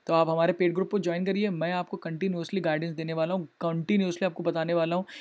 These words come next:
कि आप देखो यहाँ पे देखो जल्दी इसको करेक्ट कर लो, यही एग्जाम में बहुत इंपॉर्टेंट है, ये प्रॉब्लम हो सकती है, निराश नहीं होना है या जो भी है, मैं आपके ऊपर पूरी नज़र रखने वाला हूँ इन साठ से सत्तर दिन तक। अगर आप पास है बहुत अच्छा है, नहीं है तो पेड ग्रुप पे ज्वाइन कर लीजिए, हम एक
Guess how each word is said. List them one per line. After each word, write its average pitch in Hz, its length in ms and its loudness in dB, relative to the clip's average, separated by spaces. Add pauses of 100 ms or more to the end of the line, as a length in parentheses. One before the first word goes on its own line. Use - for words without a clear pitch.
(140)
कि - 80 -2
आप 170 220 2
देखो 175 200 2
यहाँ 175 300 -2
पे 175 100 -2
देखो 165 260 0
जल्दी 156 460 2
इसको 175 260 -2 (240)
करेक्ट 175 260 6
कर 175 80 6
लो, 190 340 4
यही 165 200 6
एग्जाम 160 320 2
में 175 120 0
बहुत 151 200 -2
इंपॉर्टेंट 160 500 -2
है, 170 120 6
ये 165 140 2
प्रॉब्लम 160 340 2
हो 160 100 -4
सकती 160 340 -2
है, 170 120 4 (300)
निराश 165 360 6
नहीं 170 100 -2
होना 165 220 -2
है 170 100 2
या 175 100 4
जो 180 140 6
भी 196 140 4
है, 175 160 0 (300)
मैं 170 100 4
आपके 185 200 0
ऊपर 196 120 -2
पूरी 180 260 4
नज़र 165 240 0
रखने 151 220 -4
वाला 147 220 0
हूँ 175 80 -2
इन 170 80 -6
साठ 151 260 -4
से 160 60 -6
सत्तर 151 380 -6
दिन 143 180 -4
तक। 135 160 -6 (340)
अगर 156 200 6
आप 170 140 4
पास 180 180 2
है 202 140 6
बहुत 156 260 -2
अच्छा 165 200 0
है, 185 60 4
नहीं 185 220 2
है 247 120 6 (140)
तो 175 60 -10
पेड 165 220 0
ग्रुप 165 160 -2
पे 170 60 0
ज्वाइन 160 220 -4
कर 180 100 0
लीजिए, 185 360 2 (160)
हम 156 160 -4
एक 156 120 -4